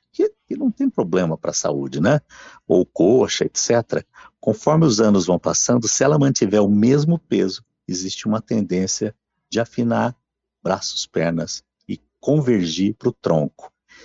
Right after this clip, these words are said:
Se isso é excessivo, traz muitos problemas. Como combater isso? Simplesmente não deixar engordar, que também atrapalha. E o segundo elemento é tentar preservar a massa magra. O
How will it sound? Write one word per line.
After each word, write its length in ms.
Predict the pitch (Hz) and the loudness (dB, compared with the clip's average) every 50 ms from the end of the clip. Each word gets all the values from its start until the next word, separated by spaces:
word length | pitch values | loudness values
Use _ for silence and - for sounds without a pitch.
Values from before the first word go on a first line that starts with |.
| _ - | _ -8
Se 240 | - - - 160 | -6 -6 -4 -4
isso 220 | 185 190 - - 139 | -4 -4 -4 -2 -2
é 20 | |
excessivo, 580 | 131 131 - 131 123 - - - 131 131 143 160 | -2 -2 -2 -2 -2 -2 -2 -2 -2 -2 -2 -2
traz 280 | - - 127 131 127 | 0 2 2 2 4
muitos 240 | 123 127 131 - - | 4 2 2 0 0
problemas. 520 | - 139 127 101 80 - - - - - - | 0 0 2 2 2 0 0 -2 -2 -4 0
Como 240 | - 175 202 208 | 2 2 2 4
combater 540 | 208 - 190 175 165 156 - - 156 151 151 | 4 2 2 2 2 2 2 2 2 2 2
isso? 300 | 170 165 - - - - _ _ _ _ _ _ _ _ _ _ | 2 0 -4 -8 -12 -14 _ _ _ _ _ _ _ _ _ _
Simplesmente 1080 | - - - - - 160 190 - - 107 90 - 80 85 87 101 113 - - - - - _ _ _ _ _ _ _ _ _ _ _ _ _ | -6 -4 -4 -2 0 -2 0 0 -2 -2 -2 0 0 0 0 0 -2 -4 -8 -10 -10 -12 _ _ _ _ _ _ _ _ _ _ _ _ _
não 420 | - - 107 113 113 110 113 127 | 2 2 4 4 6 4 4 4
deixar 380 | 131 143 135 - - - 85 82 | 4 2 2 2 2 2 2 2
engordar, 480 | 85 95 117 123 107 90 85 85 107 - | 2 2 2 2 2 2 0 0 -2 -4
que 120 | - - | -8 -12
também 300 | - _ - 78 73 73 | -8 _ -6 -6 -4 -6
atrapalha. 640 | 73 - - 123 - _ 120 120 131 113 85 127 - _ _ _ _ _ | -6 -6 -6 -6 -4 _ 0 0 0 0 -4 -8 -12 _ _ _ _ _
E 60 | - | -6
o 60 | 131 | -6
segundo 360 | 123 - 160 131 127 147 143 147 | -4 -4 -4 -2 -2 0 0 2
elemento 520 | 143 139 131 123 120 123 131 - - 139 | 2 2 2 0 0 0 -2 -2 -2 -2
é 180 | 127 113 92 - _ _ _ _ _ _ | 0 0 -2 -4 _ _ _ _ _ _
tentar 340 | - 123 123 - - 127 127 | -4 -4 -4 -2 -2 -2 -2
preservar 640 | - - 131 131 120 - - 127 117 104 98 113 117 | -2 -2 -2 -2 -2 -2 -2 -2 -2 -2 0 -2 0
a 60 | 117 | 0
massa 320 | 117 113 117 - - 120 | -2 -2 -4 -4 -4 -2
magra. 380 | 120 113 107 107 101 - - | -2 0 -2 -2 -2 -4 -8
O 40 | - | -10